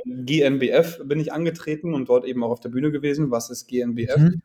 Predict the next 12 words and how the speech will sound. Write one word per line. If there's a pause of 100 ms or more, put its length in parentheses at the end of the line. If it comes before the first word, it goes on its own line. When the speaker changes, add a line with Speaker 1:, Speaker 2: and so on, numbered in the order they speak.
Speaker 1:
German
Natural
Bodybuilding
Federation.
Das
heißt
also
mit (320)
Tests,
mit
allem
Möglichen,